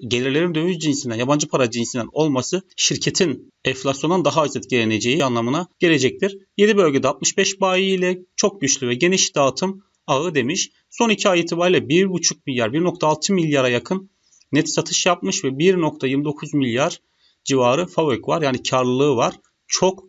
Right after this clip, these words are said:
önemli veriler arkadaşlar. Koa Granit'in tarihçesindeki önemli dönüm noktalarını anlatmış. Merak edenler, ayrıntılı incelenmek isteyenler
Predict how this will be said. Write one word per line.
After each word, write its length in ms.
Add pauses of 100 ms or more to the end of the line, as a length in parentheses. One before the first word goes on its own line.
(140)
önemli 600
veriler 300
arkadaşlar. 580 (360)
Koa 160
Granit'in 360
tarihçesindeki 720
önemli 240
dönüm 200
noktalarını 420
anlatmış. 540
Merak 260
edenler, 440 (100)
ayrıntılı 440
incelenmek 540
isteyenler 640